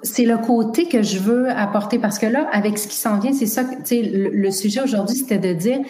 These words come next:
tu sais, il s'en vient des choses, ce sera pas facile. Comment est-ce qu'on peut passer à l'autre étape ? C'est en se rappelant qu'on est humain.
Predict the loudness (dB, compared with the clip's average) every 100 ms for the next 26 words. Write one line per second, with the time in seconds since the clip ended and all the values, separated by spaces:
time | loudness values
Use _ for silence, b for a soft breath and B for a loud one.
0 | B B -2 0 0 0 0 2 2 2
1 | 0 -2 -2 -2 -2 -4 -2 -4 -2 -2
2 | 0 -2 -2 -2 -2 -6 B B B -2
3 | 0 2 0 0 -2 0 -2 -2 -2 -2
4 | -2 -2 -2 -2 -4 -4 -4 -6 -6 -4
5 | -2 -2 -6 -18 -20 _ -2 0 0 -4
6 | -4 -2 -2 0 0 2 2 0 -2